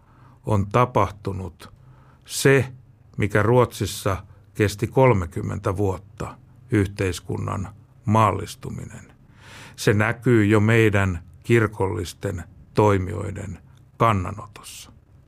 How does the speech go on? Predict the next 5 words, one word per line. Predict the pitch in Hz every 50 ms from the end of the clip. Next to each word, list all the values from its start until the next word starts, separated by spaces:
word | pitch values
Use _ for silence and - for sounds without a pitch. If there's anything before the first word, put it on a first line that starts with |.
| _ _ _ _ - - - - - - - - - - - - -
Eli | - 110 107 104 104 107 107 104 101 - - - - - - -
politiikka | 117 113 113 107 104 101 98 107 101 95 90 85 - - - - 101 92 85 - - - - - _ _ _ _ - - -
tulee | - 110 104 98 98 92 87 87 82 82 80 - - _ _ - - _ _ -
uskontoon. | - 156 151 - - - - - - - - - - - - - - - - _ _ _ _ _ _ _ _ _ _ _ - - - - - - - - - - - - - - - - - -
Yhtä | - 135 175 190 - - - - 123 101 85 - -